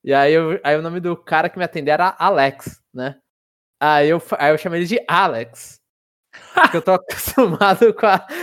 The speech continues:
com a pronúncia americana. Aí o cara, Alex. Aí eu fiquei, "Puta que me pariu, mano." <laughs> Até aqui eu tô errando o nome, pelo amor de Deus.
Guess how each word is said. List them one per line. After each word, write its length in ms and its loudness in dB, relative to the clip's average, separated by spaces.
com 60 0
a 80 4
pronúncia 400 0
americana. 720 0
Aí 220 2
o 80 -4
cara, 300 0
Alex. 520 0
Aí 140 -18
eu 80 -4
fiquei, 160 -10
"Puta 440 -10
que 140 -16
me 120 -8
pariu, 460 0
mano." 420 4
<laughs> 200 -2
Até 300 4
aqui 260 2
eu 120 6
tô 140 0
errando 280 6
o 20 -4
nome, 360 2
pelo 200 -2
amor 220 -4
de 100 -4
Deus. 220 -6